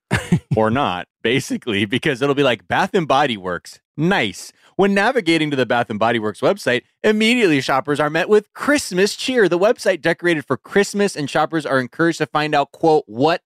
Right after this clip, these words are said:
Speaker 2: Christmas smells like. This company is clearly not afraid to say the word, okay?" Uh, then you have, like, uh, any, so it's basically, if you use the word Christmas,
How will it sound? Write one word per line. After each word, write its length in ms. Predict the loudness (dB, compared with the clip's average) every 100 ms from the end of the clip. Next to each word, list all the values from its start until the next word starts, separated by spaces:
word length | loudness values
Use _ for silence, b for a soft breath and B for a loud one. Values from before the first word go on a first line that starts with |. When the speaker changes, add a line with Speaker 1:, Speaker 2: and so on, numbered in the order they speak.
| _
Speaker 2:
Christmas 520 | -2 -2 -2 -6 -6
smells 520 | -8 -4 -2 -2 -2
like. 240 | -4 -4 _ _ _
This 180 | 0 2
company 480 | -2 -2 0 0 -2 _
is 160 | -2 -2
clearly 460 | -2 0 2 0
not 180 | 0 0
afraid 380 | 0 0 0 0
to 140 | -2
say 340 | -2 -2 0 2
the 160 | 2
word, 480 | 2 0 -6 -12 -18 _ -2
okay?" 500 | 0 0 0 0 -4 _ _ _ _
Uh, 400 | 0 2 4 2
then 220 | 2 0 0
you 80 |
have, 320 | 0 0 -2 0
like, 240 | -2 -2 _ _ -6
uh, 60 | -4
any, 220 | 0 -2 -2
so 160 | 2 2
it's 100 | 4
basically, 460 | 0 0 0 0 -2 _
if 160 | -4 0
you 100 | 0
use 320 | 2 0 2
the 120 | 2
word 280 | 2 0 -2
Christmas, 920 | -4 -2 -2 -4 -10 -10 -10 -14 -18